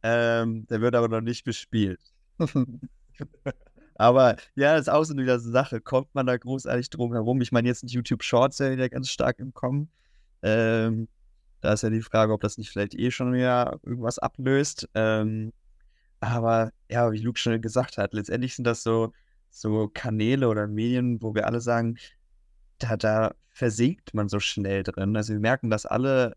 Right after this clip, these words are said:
relativ stark, dass wenn man sich dann sagt, so jetzt, ähm, legen wir wieder los auf Social Media, dass man dann eben nicht nur als Creator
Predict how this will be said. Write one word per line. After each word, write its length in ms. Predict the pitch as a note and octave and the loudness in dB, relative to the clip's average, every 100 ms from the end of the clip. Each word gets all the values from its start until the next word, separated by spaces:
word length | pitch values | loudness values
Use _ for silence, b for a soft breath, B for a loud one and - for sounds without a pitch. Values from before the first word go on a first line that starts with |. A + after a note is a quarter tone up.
| - | 0
relativ 380 | B2+ - - | 0 0 -8
stark, 380 | - - A2 A#2+ | -4 2 4 2
dass 160 | G#2+ - | -2 -4
wenn 120 | G#2+ | -4
man 100 | G#2+ | -4
sich 120 | G#2 | -6
dann 140 | - G#2 | -4 -2
sagt, 180 | G#2+ | -2
so 140 | - G#2+ | -2 2
jetzt, 440 | A2 A#2 - - - | 2 2 -6 -14 -4
ähm, 420 | G#2+ G#2 G2+ G2+ - - _ | 0 0 0 -4 -10 -20 _
legen 180 | - A2 | 0 0
wir 120 | A2 | 2
wieder 160 | G#2+ G#2 | 2 0
los 240 | G#2 A#2+ | 2 0
auf 140 | - G2 | -2 -4
Social 380 | - G2 - G2 | 0 0 -2 -4
Media, 440 | G2 G2 G2 A2+ b b - | -4 0 0 0 b b -2
dass 180 | A2+ B2 | 0 0
man 120 | B2 | 0
dann 140 | A#2+ | 0
eben 380 | - B2+ B2+ A#2+ | 0 -2 -2 -2
nicht 300 | B2+ D#3 - | 0 0 -2
nur 320 | C#3+ D3 C3+ | -4 -2 0
als 260 | A#2+ A#2 - | -2 -4 -8
Creator 840 | - A2+ G#2+ B2+ C#3 G2 G2 F#2+ | -6 0 2 0 0 0 0 -2